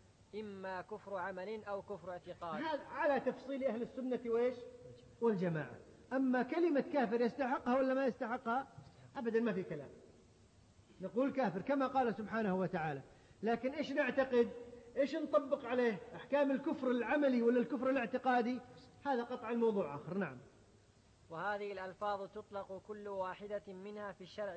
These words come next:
Speaker 1: ويراد بها المعصية تارة، وتطلق ويراد بها الكفر الاعتقادي المخرج تارة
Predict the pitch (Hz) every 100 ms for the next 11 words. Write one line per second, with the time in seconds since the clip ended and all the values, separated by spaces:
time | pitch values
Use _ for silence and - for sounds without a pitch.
0 | 170 180 202 202 208 190 185 202 196 185
1 | 196 185 185 208 202 190 180 185 202 202
2 | 202 202 214 214 214 - - - - 165
3 | 208 208 208 202 208 196 180 175 208 190
4 | 180 208 196 185 214 202 202 196 190 190
5 | - 185 175 208 202 185 190 202 196 196
6 | 185 185 196 202 196 185 196